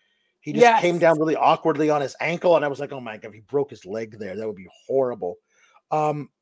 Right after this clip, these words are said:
Speaker 1: but the match is brutal throughout, beating the hell out of each other, and it comes down to, "I'm gonna run across the ring and, and try and knee you in the face, and you're gonna run across the ring and try to headbutt me in the face.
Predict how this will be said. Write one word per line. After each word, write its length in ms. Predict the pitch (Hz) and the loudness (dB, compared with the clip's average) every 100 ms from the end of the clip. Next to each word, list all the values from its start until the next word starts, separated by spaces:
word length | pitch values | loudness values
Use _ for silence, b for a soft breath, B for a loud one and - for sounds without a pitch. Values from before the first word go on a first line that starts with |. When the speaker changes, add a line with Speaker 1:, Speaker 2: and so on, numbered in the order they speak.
| - | 4
Speaker 1:
but 260 | 175 175 - | 6 6 0
the 160 | 120 110 _ | -10 -10 _
match 320 | 139 180 - | -4 -2 -2
is 100 | 160 | -8
brutal 380 | - 160 233 240 | -4 -2 0 0
throughout, 420 | - 180 175 185 - _ _ _ _ | 2 8 8 8 0 _ _ _ _
beating 240 | - 214 220 | 0 0 0
the 60 | |
hell 200 | 165 165 | 2 4
out 80 | 165 | 4
of 80 | 151 | 2
each 160 | 151 156 | 0 0
other, 280 | 143 147 b b _ | 2 2 b b _
and 100 | 160 | -8
it 60 | |
comes 300 | - 220 190 | -2 -2 0
down 300 | 180 180 180 | 2 2 0
to, 420 | 170 165 151 143 - _ _ _ _ _ _ 147 | -4 -8 -6 -10 -16 _ _ _ _ _ _ -4
"I'm 220 | 180 233 | -4 0
gonna 220 | 220 214 | 0 0
run 220 | 196 185 | -2 -2
across 360 | 190 185 160 - | -2 -4 -4 -6
the 100 | 147 | -4
ring 360 | 156 160 147 | -4 -4 -10
and, 260 | 127 147 131 139 | -12 -14 -12 -10
and 140 | 147 | -10
try 240 | - 160 | -6 -4
and 180 | 151 151 | -4 -6
knee 60 | 151 | -8
you 240 | 151 147 | -8 -6
in 80 | 139 | -6
the 80 | 135 | -8
face, 420 | 139 101 - - | -10 -12 -14 -18
and 140 | 117 | -16
you're 220 | 127 180 208 | 0 2 2
gonna 180 | 208 196 | -2 0
run 160 | 185 | 0
across 360 | 180 170 165 - | 0 -4 -6 -8
the 80 | 139 | -6
ring 260 | 143 147 | -6 -6
and 80 | 147 | -8
try 140 | 135 | -4
to 80 | 135 | -4
headbutt 420 | - 147 135 139 | -2 -2 -2 -2
me 180 | 147 139 | -4 -6
in 80 | 123 | -6
the 80 | 117 | -8
face. 420 | - - - | -12 -12 -16